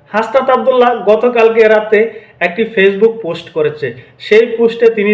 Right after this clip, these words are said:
লিখেছেন, "যেই পথে হাসিনা পালিয়েছে সেই পথে হাসিনাকে ফিরিয়ে আনার জন্য ষড়যন্ত্র চলছে।" তিনি বলছেন শেখ হাসিনাকে ফিরিয়ে আনার জন্য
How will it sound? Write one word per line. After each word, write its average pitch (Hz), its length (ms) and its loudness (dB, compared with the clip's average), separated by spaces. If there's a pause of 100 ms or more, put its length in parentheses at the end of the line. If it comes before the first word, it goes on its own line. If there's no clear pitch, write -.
লিখেছেন, 214 460 0 (680)
"যেই 233 200 4 (100)
পথে 247 220 2 (200)
হাসিনা 233 360 0 (140)
পালিয়েছে 233 500 2 (440)
সেই 254 300 2
পথে 226 240 4 (140)
হাসিনাকে 220 680 0 (400)
ফিরিয়ে 226 420 2
আনার 214 280 -2
জন্য 190 180 0 (520)
ষড়যন্ত্র 220 600 2 (160)
চলছে।" 131 340 -6 (400)
তিনি 208 200 2 (120)
বলছেন 262 320 0 (360)
শেখ 208 200 0 (100)
হাসিনাকে 233 560 -2 (240)
ফিরিয়ে 202 360 2
আনার 208 280 0
জন্য 185 200 -2